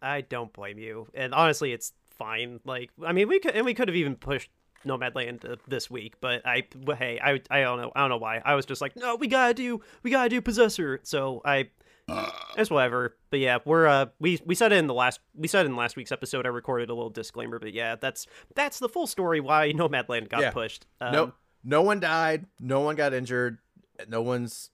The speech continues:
Speaker 2: sick this time. Um,
Speaker 1: <laughs>
Speaker 2: every-, everything's fine. It's just, I, I left our house at nine thirty and I did not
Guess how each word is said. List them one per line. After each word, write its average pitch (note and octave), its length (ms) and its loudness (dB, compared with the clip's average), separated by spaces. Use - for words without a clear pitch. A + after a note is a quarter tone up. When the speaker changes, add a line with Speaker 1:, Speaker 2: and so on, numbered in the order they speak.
Speaker 2:
sick - 480 -6
this A2 160 -10
time. F#2+ 360 -8
Um, A#2 260 -4
Speaker 1:
<laughs> - 1080 -2
Speaker 2:
every-, D#3 280 2
everything's F3+ 360 2
fine. D3 420 0
It's C3 180 -4
just, C3 340 -2
I, D3 420 2
I C3 160 -2
left D3 260 2
our D3 100 4
house C3+ 260 0
at B2+ 140 -2
nine A#2+ 320 -4
thirty A2+ 440 -4
and G#2+ 160 -8
I G#2+ 80 -4
did G#2 240 -6
not G#2+ 320 -6